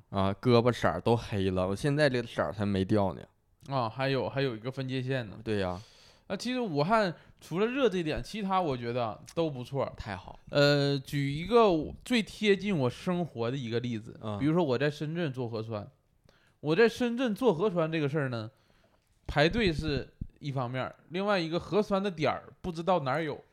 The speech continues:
Speaker 1: 我们那个叫核酸。
Speaker 2: 嗯。
Speaker 1: 那核酸是啥呀？听着我们这个是捅嗓子，你那像栓剂。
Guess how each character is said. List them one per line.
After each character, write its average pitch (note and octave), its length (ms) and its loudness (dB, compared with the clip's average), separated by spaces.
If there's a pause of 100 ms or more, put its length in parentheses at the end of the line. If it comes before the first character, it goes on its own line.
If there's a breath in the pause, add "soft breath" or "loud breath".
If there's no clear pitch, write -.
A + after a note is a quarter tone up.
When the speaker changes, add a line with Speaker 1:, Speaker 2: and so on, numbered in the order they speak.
(220)
Speaker 1:
我 F#2+ 180 2
们 F#2+ 160 -4
那 C#3 100 -2
个 C#3 120 0
叫 C3+ 160 0
核 A#2 280 -2
酸。 A2+ 480 -4 (420)
Speaker 2:
嗯。 A#2+ 280 -12
Speaker 1:
那 - 80 -6
核 C#3+ 260 -2
酸 E3+ 380 2
是 D#3+ 140 -2
啥 A2+ 120 0 (120)
呀？ G3+ 60 -2
听 G3 240 -2
着 G3+ 100 2
我 D3 240 2
们 A2+ 120 -4
这 F#3+ 100 2
个 G3 120 0
是 F#3 120 -6
捅 F3+ 200 -2
嗓 E3+ 240 -2
子， G#2+ 80 -4
你 A2 100 -4
那 G2+ 120 -2
像 F3+ 140 2
栓 E3+ 440 2
剂。 E3+ 220 -2